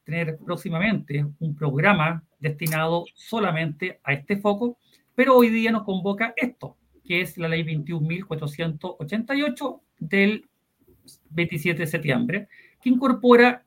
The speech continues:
estos delitos. Vale decir, robar, hurtar, troncos o trozas de madera, como señala la ley,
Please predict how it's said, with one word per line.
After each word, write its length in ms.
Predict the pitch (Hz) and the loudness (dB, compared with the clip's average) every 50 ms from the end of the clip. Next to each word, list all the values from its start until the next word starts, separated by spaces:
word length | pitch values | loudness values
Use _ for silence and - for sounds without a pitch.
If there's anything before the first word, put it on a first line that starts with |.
| _ - | _ 0
estos 320 | 208 208 202 202 196 170 | 0 0 0 0 -6 -6
delitos. 420 | 165 165 156 139 127 - - _ _ _ _ _ _ _ _ _ _ _ _ | -4 -4 -4 -4 -6 -8 -18 _ _ _ _ _ _ _ _ _ _ _ _
Vale 220 | - 180 185 185 185 | -4 -4 -2 -2 -2
decir, 400 | 175 147 - - 147 - - _ _ _ _ _ _ _ _ - | -6 -6 -6 -8 -10 -10 -12 _ _ _ _ _ _ _ _ -12
robar, 560 | 151 - 190 196 202 226 254 190 - - _ _ _ _ _ _ _ _ _ _ _ _ _ - | -8 -4 -2 0 2 2 2 2 0 -2 _ _ _ _ _ _ _ _ _ _ _ _ _ -12
hurtar, 640 | 196 175 160 147 147 - - 247 202 143 143 - - _ _ _ _ _ _ _ _ _ _ _ _ _ _ _ | -10 -10 -10 -12 -8 0 2 2 2 2 0 -4 -12 _ _ _ _ _ _ _ _ _ _ _ _ _ _ _
troncos 600 | - 240 247 226 196 - - - 143 - - _ _ - | 2 2 2 2 2 -2 -6 -12 -16 -18 -18 _ _ -12
o 240 | 156 156 147 - _ - | -10 -10 -12 -14 _ -2
trozas 380 | - 262 - 254 - 175 143 147 | 2 2 2 2 0 -6 -8 -6
de 80 | 165 160 | -8 -8
madera, 340 | 160 160 170 190 190 165 | -6 -6 -4 -4 -4 -4
como 180 | 156 147 139 - | -6 -6 -8 -8
señala 280 | - - 156 160 165 165 | -8 -10 -8 -6 -4 -4
la 140 | 151 151 | -2 0
ley, 280 | 147 139 120 - - | 0 0 -2 -4 -8